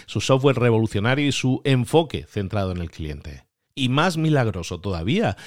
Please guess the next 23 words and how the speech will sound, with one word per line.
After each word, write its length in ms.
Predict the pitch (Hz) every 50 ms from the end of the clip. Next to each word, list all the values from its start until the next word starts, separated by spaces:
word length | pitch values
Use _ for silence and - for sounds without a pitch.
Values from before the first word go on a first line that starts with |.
| - - -
era 240 | - 131 156 160 -
que 160 | - 127 113
no 140 | 117 131 160
hubiera 320 | 175 156 156 156 156 156
entrevistado 580 | 151 139 - 120 113 110 - - 120 104 98 101
al 80 | 95
cliente 400 | - - 101 104 120 139 135 123
que 120 | - - 110
iba 200 | 117 131 135 127
a 40 |
dejar 280 | 117 113 98 - 120 113
de 100 | 110 101
trabajar 420 | - 95 92 95 92 - 107 101
con 180 | - 98 90 101
ellos 200 | 117 131 120 -
por 200 | - - - -
culpa 280 | - 123 127 127 131 104
de 80 | 87
sus 220 | - - 82 - -
errores 400 | 80 80 82 87 82 76 67 -
pasados. 720 | - - 71 - 65 62 53 50 95 - - - - _ _ _ _ _ _ _ _ _ _ _ _ _ _ _
Esa 200 | - 117 117 139
semana 420 | 131 - 135 156 180 165 123 85